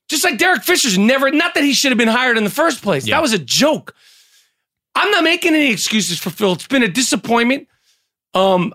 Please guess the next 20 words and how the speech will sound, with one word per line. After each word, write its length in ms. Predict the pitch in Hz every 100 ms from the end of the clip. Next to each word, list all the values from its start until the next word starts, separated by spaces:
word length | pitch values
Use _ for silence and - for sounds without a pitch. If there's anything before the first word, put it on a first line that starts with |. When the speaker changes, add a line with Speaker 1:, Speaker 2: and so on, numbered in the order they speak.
| -
Speaker 1:
I'll 140 | 233
tell 240 | - 294
you, 240 | 302 214 - -
I, 160 | 214 -
I'm 140 | 220
here 240 | 233 254 240
in 80 |
New 60 | 220
York, 360 | 233 226 - -
uh, 180 | 185 180
doing, 360 | 139 208 196
um, 380 | 185 170 156 180 - _ _ _ _ _ _ -
some 220 | - - 165
stuff 300 | - 196 -
for 60 |
the 80 | 165
Tribeca 540 | - 175 160 180 160 -
Film 200 | 180 165
Festival. 440 | 196 - 208 220
Speaker 2:
Yep. 240 | 120 -